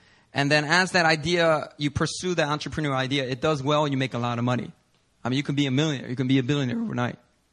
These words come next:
But in the Greco-Roman world, there was no notion of wealth creation. This is a pre-industrial economy. It was a very agrarian economy, which means it was based on agriculture.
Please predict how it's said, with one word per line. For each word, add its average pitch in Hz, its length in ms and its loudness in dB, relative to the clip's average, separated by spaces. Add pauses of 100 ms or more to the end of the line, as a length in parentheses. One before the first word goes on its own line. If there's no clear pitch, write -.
(840)
But 180 100 6
in 196 80 4
the 196 60 2
Greco-Roman 254 680 8
world, 156 320 4
there 196 120 6
was 220 160 4
no 226 300 6
notion 233 500 4
of 165 220 0
wealth 170 280 4
creation. 190 600 2 (360)
This 214 180 2
is 214 100 -2
a 220 60 2
pre-industrial 220 1400 2 (320)
economy. 185 540 0 (400)
It 185 100 2
was 196 120 2
a 180 60 2
very 226 260 6 (120)
agrarian 226 920 6 (420)
economy, 151 460 4
which 151 200 0
means 196 200 2
it 196 60 0
was 190 220 2
based 185 260 2
on 220 120 4
agriculture. 190 800 4